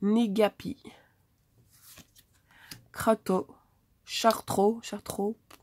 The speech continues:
Euh, Killfish. Killfish.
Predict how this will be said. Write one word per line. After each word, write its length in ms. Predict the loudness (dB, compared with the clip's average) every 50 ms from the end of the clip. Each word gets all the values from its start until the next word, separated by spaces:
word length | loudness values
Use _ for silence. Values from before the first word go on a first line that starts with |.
| _ _ _ _ _ _ _ _ _ _ _ _ _ _ _ -20 -20 -20 -20 _ _ _ _ _ _ _ _ _ _ _ _ _ -20 -20 -20 _ _ _ _ _ _ _ _ _ _ _ _ _ _ _ _ _ _ _ _ _ _ _ _ _ _ _ _ _ _ _ _ _ _ _ _ _ _ _ _ _ _ _ _ _ _ _ _ _ _ _ _ _ _ _ _ _ -4
Euh, 480 | -2 0 0 0 0 -2 -2 -4 -4 -6 -10 -14 _ _ _ _
Killfish. 800 | 0 0 0 0 -2 -2 0 0 0 0 -2 -6 -8 -10 -10 -14 _ _ _ -20 -6 -2
Killfish. 680 | -2 -2 -2 -2 -6 -6 -6 -6 -6 -8 -10 -12 -14